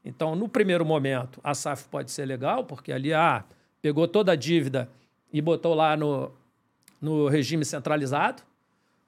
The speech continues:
Mas isso a gente já tava fazendo, de certa forma, a partir do momento que você renova ato trabalhista, que você,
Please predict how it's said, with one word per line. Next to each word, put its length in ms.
Mas 280
isso 180
a 20
gente 220
já 100
tava 220
fazendo, 360
de 60
certa 280
forma, 500
a 60
partir 200
do 60
momento 300
que 40
você 300
renova 420
ato 140
trabalhista, 680
que 140
você, 500